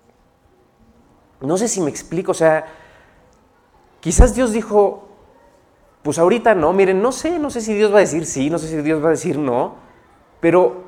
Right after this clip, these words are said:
al menos es una demostración de que Dios ahí está.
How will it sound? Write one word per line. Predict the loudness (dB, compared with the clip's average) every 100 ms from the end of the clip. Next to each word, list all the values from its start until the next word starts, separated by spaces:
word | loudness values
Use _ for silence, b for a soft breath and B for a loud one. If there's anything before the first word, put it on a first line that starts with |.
| 0
al | 2 2
menos | 2 0 0 -6
es | -10 -6
una | -4
demostración | 0 -2 -2 -4 -6 -4 -4 -6 -4 -4 -4 -8 -16 _ _ _ _ _
de | -2 -2 0
que | -4
Dios | -4 -2 -4 -2
ahí | -4 -4
está. | -6 -10 -12 -12